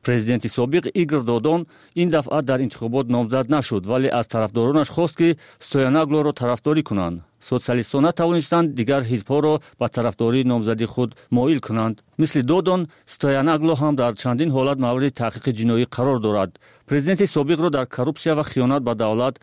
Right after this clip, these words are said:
دادستان کل سابق را در коррупсия و سوءاستفاده از قدرت گمانبر می‌دانند. هر دو برای این پرونده‌ها ساندو را گناهگار کرده، اتهام‌های خود را دارای انگیزه‌های سیاسی می‌نامند. ساندو این را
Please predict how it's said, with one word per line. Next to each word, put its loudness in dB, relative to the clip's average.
دادستان 0
کل 2
سابق 0
را 0
در 2
коррупсия -2
و 2
سوءاستفاده -2
از 0
قدرت 0
گمانبر 2
می‌دانند. 0
هر 2
دو 2
برای 2
این 2
پرونده‌ها 0
ساندو 0
را 2
گناهگار 2
کرده، 0
اتهام‌های 0
خود -2
را 2
دارای 2
انگیزه‌های 0
سیاسی 0
می‌نامند. 0
ساندو -2
این 4
را 2